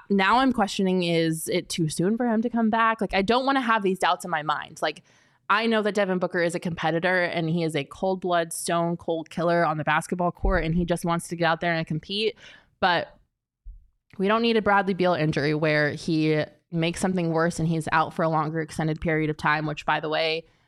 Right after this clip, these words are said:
we're probably looking at a four to six week return timeline for Bradley Beal, which I think kinda lines up close to Christmas, if not there shortly after, according to Flex, um, who broke that news.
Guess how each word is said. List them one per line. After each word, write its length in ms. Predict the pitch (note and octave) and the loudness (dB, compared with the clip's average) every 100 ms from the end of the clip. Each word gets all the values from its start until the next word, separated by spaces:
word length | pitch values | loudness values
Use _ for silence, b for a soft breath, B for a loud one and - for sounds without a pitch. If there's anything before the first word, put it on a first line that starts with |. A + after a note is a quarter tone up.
| b | b
we're 120 | F3 | -4
probably 380 | D#3+ E3+ E3 E3+ | 0 0 0 -2
looking 320 | E3 E3 E3+ | -2 -4 -2
at 100 | D#3+ | -2
a 60 | D#3+ | -2
four 240 | - E3 | -4 -2
to 60 | D#3+ | -2
six 360 | - D3+ - | -4 -6 -6
week 320 | F3 E3+ - - - | -6 -6 -8 -18 -8
return 480 | E3+ - E3 F3 F3+ | -4 0 0 0 0
timeline 520 | F#3 F#3 G3 F#3+ F#3+ | 0 0 0 0 -2
for 720 | - G3+ G3 F#3+ F#3+ G3 F3+ | -2 -2 0 2 0 0 0
Bradley 280 | F#3 F#3 G3 | 0 0 0
Beal, 260 | F#3+ G3+ F#3 | 0 2 2
which 260 | D#3+ - - | 0 -4 -2
I 80 | E3 | 0
think 240 | E3+ E3 | 2 -2
kinda 240 | - E3+ D#3+ | 0 0 2
lines 280 | D#3+ D#3 D#3 | 2 2 0
up 180 | D3+ - | -2 -6
close 380 | - D#3 E3 - | -4 -2 -2 -4
to 80 | |
Christmas, 520 | - F3 - F#3+ F#3 F3 | -2 -2 0 0 0 -2
if 100 | E3 | 0
not 280 | D#3+ D#3 | -2 -2
there 420 | E3 D#3 D3+ D3+ D#3 | 0 0 2 0 -2
shortly 400 | - D#3+ D3 - | -4 -4 -2 0
after, 400 | D3 - F#3 F3 | 0 0 0 0
according 380 | E3 F3 D#3 | 0 -2 -2
to 60 | D3+ | -2
Flex, 440 | - D#3 F#3+ - B B B - | -2 -2 -2 -10 B B B 0
um, 260 | E3+ D#3 D#3+ | 0 2 0
who 120 | F3 | 0
broke 220 | E3+ E3+ | 0 0
that 220 | F#3+ F#3 | 0 0
news. 400 | G3 G#3 G#3+ - | 0 0 0 -4